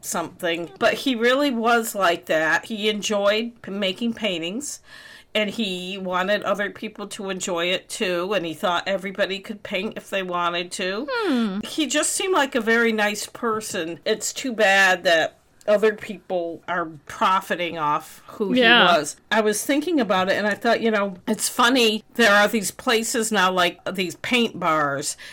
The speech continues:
Speaker 1: where people
Speaker 2: Yes.
Speaker 1: go and drink wine and paint. And, uh,
Speaker 2: Yes.
Speaker 1: you know, it's for people who
Speaker 2: We had
Speaker 1: aren't
Speaker 2: to do that
Speaker 1: artists.
Speaker 2: once at work for our Christmas
Speaker 1: <laughs>
Speaker 2: party.
Speaker 1: For people who
Speaker 2: Sucked.
Speaker 1: aren't, for people who aren't artists.
Speaker 2: We all had to paint the same painting.
Speaker 1: Yes, you all paint the same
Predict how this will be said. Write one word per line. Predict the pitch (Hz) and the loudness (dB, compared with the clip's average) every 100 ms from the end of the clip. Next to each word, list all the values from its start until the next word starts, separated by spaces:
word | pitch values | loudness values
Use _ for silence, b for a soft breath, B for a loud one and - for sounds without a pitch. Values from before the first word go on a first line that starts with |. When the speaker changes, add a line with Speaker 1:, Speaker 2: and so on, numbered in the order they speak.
| B | B
Speaker 1:
where | 196 202 | 0 6
people | 233 | 8
Speaker 2:
Yes. | 208 190 180 | 10 10 8
Speaker 1:
go | 202 196 | 6 4
and | 202 | 2
drink | 208 208 185 | 0 -2 0
wine | 180 175 | 0 2
and | 170 165 | 0 -2
paint. | 247 220 - B B B - | 0 0 0 B B B 0
And, | 226 254 - | 4 6 6
uh, | |
Speaker 2:
Yes. | 220 226 - - - | 6 6 2 -6 -4
Speaker 1:
you | 220 | 2
know, | 226 | 2
it's | 175 | 2
for | - 262 | 0 0
people | 277 285 226 | 2 0 2
who | 226 | 4
Speaker 2:
We | 247 294 | 8 10
had | 285 277 | 10 8
Speaker 1:
aren't | - | 8
Speaker 2:
to | 294 | 10
do | 262 | 12
that | 247 | 10
Speaker 1:
artists. | 202 233 | 10 6
Speaker 2:
once | 226 - | 4 4
at | 190 | 2
work | 196 208 208 | 2 2 2
for | - 196 160 | -2 -2 0
our | 165 | 0
Christmas | - 247 233 254 233 240 | 2 4 6 4 4 2
Speaker 1:
<laughs> | 226 | 2
Speaker 2:
party. | 185 180 175 | 0 0 0
Speaker 1:
For | 220 | 0
people | 269 330 240 | 2 0 2
who | 294 | 4
Speaker 2:
Sucked. | 277 214 175 | 6 8 6
Speaker 1:
aren't, | 214 - | 2 -4
for | - 233 | -6 -6
people | - 233 254 | -4 -8 -4
who | 247 | -2
aren't | 208 190 185 | 2 2 0
artists. | 180 185 170 175 226 | -2 -2 -2 -2 4
Speaker 2:
We | 247 | 8
all | 247 | 10
had | 247 | 10
to | - | 4
paint | - 262 240 | 2 4 4
the | 175 | 0
same | - 226 208 | 0 0 0
painting. | - 226 214 226 | -4 -4 -4 -2
Speaker 1:
Yes, | 226 190 160 - | 0 2 0 0
you | 208 | 2
all | 185 | 2
paint | 185 233 214 | 0 -4 -4
the | 240 | -6
same | - 175 | -4 -4